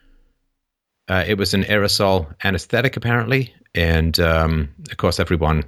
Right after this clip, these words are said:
panicked and freaked out. And, um,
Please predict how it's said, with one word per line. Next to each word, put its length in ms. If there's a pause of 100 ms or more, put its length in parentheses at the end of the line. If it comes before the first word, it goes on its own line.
(120)
panicked 360
and 100
freaked 260
out. 320 (1200)
And, 540
um, 520